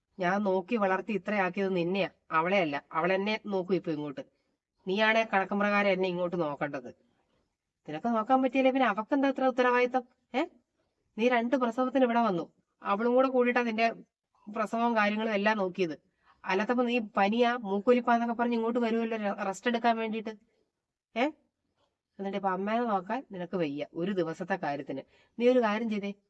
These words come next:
പൊയ്ക്കോ, നീ ഇവിടെ നിക്കണ്ട. ഓയ്,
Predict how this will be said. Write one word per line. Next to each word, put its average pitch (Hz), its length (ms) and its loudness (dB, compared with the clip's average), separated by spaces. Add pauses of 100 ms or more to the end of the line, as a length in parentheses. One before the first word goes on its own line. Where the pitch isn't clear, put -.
പൊയ്ക്കോ, 185 320 -4 (440)
നീ 185 60 -4
ഇവിടെ 202 180 2
നിക്കണ്ട. 185 380 -2 (840)
ഓയ്, 269 880 2